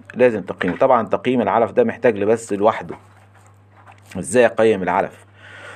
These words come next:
والنجاح هو إني أبقى أقوم بالتقييم المستمر للعلف، سواء تركيبتي اللي أنا بصنعها أو علف أنا بشتريه. دي نمرة واحد. نمرة اتنين، القاعدة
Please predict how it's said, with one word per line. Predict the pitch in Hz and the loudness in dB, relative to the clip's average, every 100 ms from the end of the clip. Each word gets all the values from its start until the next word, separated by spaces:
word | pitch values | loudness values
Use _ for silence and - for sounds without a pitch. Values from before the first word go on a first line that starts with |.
| - | -4
والنجاح | 95 104 104 98 131 147 - - _ - 92 | 0 2 2 4 4 2 -6 -14 _ -8 0
هو | 98 | 2
إني | 95 110 104 87 87 | 4 0 0 2 2
أبقى | 90 | 2
أقوم | 95 - 131 95 | -2 2 0 2
بالتقييم | 95 - 101 - 117 127 110 | -6 -4 -4 0 2 2 2
المستمر | 101 107 - 113 131 160 151 - _ _ | 0 -6 0 2 2 0 -2 -12 _ _
للعلف، | 98 101 107 113 - - - | -2 0 0 -2 -6 -16 -8
سواء | 101 110 104 | 0 0 2
تركيبتي | 110 98 131 143 - 170 165 | 0 0 0 -6 -4 -4 0
اللي | 113 | 0
أنا | 113 | 0
بصنعها | 104 95 101 120 - 151 160 - - | 0 -2 0 0 0 -2 -2 -4 0
أو | 143 123 | 2 4
علف | 123 143 135 - - | 2 0 -6 -8 -2
أنا | 117 | -2
بشتريه. | 98 - - 62 55 _ _ _ - - - - - - - | -2 -6 -10 -12 -14 _ _ _ -20 -20 -20 -20 -20 -20 -16
دي | - 131 143 | -4 0 2
نمرة | 117 71 | 0 -2
واحد. | - - | -6 -2
نمرة | 160 170 | 2 4
اتنين، | 151 113 120 107 92 - _ _ - - - | 2 2 2 0 -6 -18 _ _ -20 -6 -4
القاعدة | 101 - 202 156 170 | -2 2 2 2 0